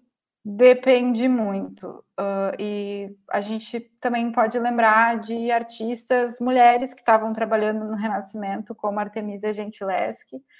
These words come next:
ah, que daí vai fazer o caminho oposto, assim. Então, ah, é uma arte que a gente assimilou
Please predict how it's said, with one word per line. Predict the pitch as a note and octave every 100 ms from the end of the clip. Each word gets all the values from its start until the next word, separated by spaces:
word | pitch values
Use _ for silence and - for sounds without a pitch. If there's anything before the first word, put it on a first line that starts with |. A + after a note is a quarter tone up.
| _ _ _ _ _
ah, | A3+ A3 A3 A3 G#3+ A3
que | -
daí | A3+ A#3+ A#3
vai | B3
fazer | B3 C#4 A#3+ C4 B3 B3+ B3+ -
o | B3
caminho | - C4 B3 A#3+ B3
oposto, | A#3+ A#3 A3 A3 -
assim. | F#3+ - G3 F#3+ F#3 F#3+
Então, | G#3 G3 G3+ G#3 G#3+ _ _ _ _ _ _ _ -
ah, | - G#3+ G#3 G3+
é | G#3+
uma | A3+ A#3+
arte | B3 A3+ A#3+ A#3+ B3 - C4
que | C4 - B3 B3 A#3+ A#3 - - _ -
a | A3
gente | A3+ A3+ A#3+
assimilou | A#3+ - B3 A#3 G#3+ G3+ A3 C4 -